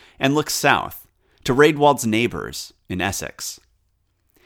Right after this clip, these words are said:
Do you remember King Seibert's three sons? They were the pagan kings who ruled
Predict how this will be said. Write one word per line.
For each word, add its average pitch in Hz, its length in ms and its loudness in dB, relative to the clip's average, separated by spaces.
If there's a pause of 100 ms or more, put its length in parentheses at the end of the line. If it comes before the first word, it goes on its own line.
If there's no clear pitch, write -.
(260)
Do 143 80 0
you 170 60 10
remember 226 280 4
King 190 240 -4
Seibert's 143 540 -2
three 127 220 -4
sons? 117 720 -8 (640)
They 139 100 8
were 165 100 4
the 151 120 2
pagan 127 420 -2
kings 110 380 -6
who 98 120 -6
ruled 95 360 -2